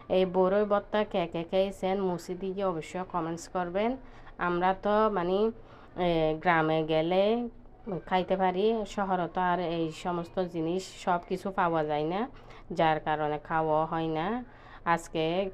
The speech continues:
খেয়েছি, অনেক মজা লাগছে। এই যে মাশাআল্লাহ অনেক বেশি লোভনীয় লাগতেছে, তাই না?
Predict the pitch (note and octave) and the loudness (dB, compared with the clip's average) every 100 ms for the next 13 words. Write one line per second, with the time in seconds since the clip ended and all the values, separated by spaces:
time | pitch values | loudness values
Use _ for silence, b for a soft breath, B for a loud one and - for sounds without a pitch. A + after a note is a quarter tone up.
0 | - F#3 F#3 F#3 - F#3 E3 D#3+ F3 F#3 | -4 -2 0 -4 -4 -2 0 0 -2 -2
1 | F3+ E3 D#3+ D3+ D3 - G#3+ G#3+ G3+ F3+ | -2 0 0 0 -2 -6 -2 0 0 -2
2 | F#3 G3+ A#3 B3 A#3 G3+ F3+ E3 - F3 | -4 -2 0 -2 -6 -10 -10 -8 -6 -4
3 | E3+ F#3 D#3+ F3 F#3 F#3 F#3 F3+ D#3+ D#3+ | -2 -2 -2 -2 -2 -2 -2 -2 -2 -2
4 | E3+ E3 E3 - D#3+ D3+ D3 D3+ F3 B3+ | -2 -2 -4 -6 -10 -8 -6 -4 -4 -6